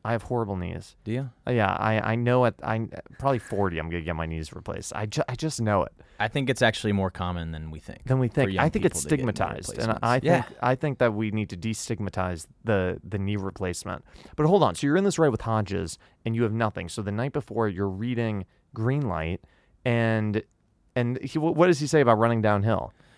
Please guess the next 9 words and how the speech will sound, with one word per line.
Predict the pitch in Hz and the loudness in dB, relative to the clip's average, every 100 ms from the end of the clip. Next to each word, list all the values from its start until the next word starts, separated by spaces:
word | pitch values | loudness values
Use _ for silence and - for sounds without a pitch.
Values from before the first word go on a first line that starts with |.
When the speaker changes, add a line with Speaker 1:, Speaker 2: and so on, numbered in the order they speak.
| _ | _
Speaker 2:
Well, | 139 156 | 6 6
I | |
think | 151 185 - | 6 0 -4
he, | 107 139 135 - | -2 2 2 2
he | 135 | 2
was | 143 - | 2 6
talking | 117 110 107 | 6 6 4
about, | 98 92 - - | 4 2 0 -4
um, | 98 92 80 78 | -2 -2 -2 -6